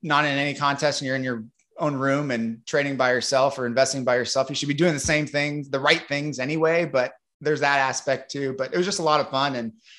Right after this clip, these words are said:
and, um, there's great traders in the competition, uh, who've been doing this years that run circles around me in terms of <laughs> market knowledge. But, uh, you know, I saw Dan, you know, he was a pool contractor. He made it work. And I don't have a background in,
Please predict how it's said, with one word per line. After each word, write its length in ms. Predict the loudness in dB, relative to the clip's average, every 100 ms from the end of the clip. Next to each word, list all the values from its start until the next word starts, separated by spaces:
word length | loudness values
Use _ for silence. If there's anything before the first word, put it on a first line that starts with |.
| -20 -20 _
and, 340 | -4 -2 -2 -2
um, 280 | 0 0 -2
there's 200 | -6 -8 -20 -20 0
great 200 | 2 4
traders 760 | 6 6 8 4 0 -6 -10 -16
in 140 | -12 -10
the 60 |
competition, 920 | -2 -2 0 -2 -2 0 -2 -4 -8 -4
uh, 160 | -4 -2
who've 120 | -4
been 120 | -4
doing 160 | -4 -4
this 280 | -4 -4
years 320 | -2 0 0 0
that 160 | -4 -6 _ -20 _ _ _
run 180 | 0 2
circles 420 | 0 0 0 0
around 300 | 2 2 2
me 220 | -2 -2
in 100 | -4
terms 260 | -4 -6 -6
of 120 | -6 -4
<laughs> 80 | 0
market 480 | 2 4 4 2 4
knowledge. 580 | 6 8 6 4 0
But, 320 | 2 2 2 0
uh, 220 | 0 0 -12 -20 -20 _ _
you 60 | 2
know, 40 | 4
I 80 | 4
saw 180 | 4
Dan, 500 | 4 2 0 -2 -4 -4
you 80 | -2
know, 80 |
he 280 | 0 -2 -6 -14 _
was 140 | -8
a 40 | -6
pool 220 | 0 0
contractor. 680 | 4 4 6 4 4 2 0
He 120 | 2
made 160 | 2 2
it 80 | 4
work. 400 | 6 6 4 0
And 160 | 0
I 120 | 4
don't 200 | 4 4
have 140 | 2 2
a 160 | -2 -6 2
background 580 | 2 4 0 0 0
in, 420 | -2 -2 -4 -8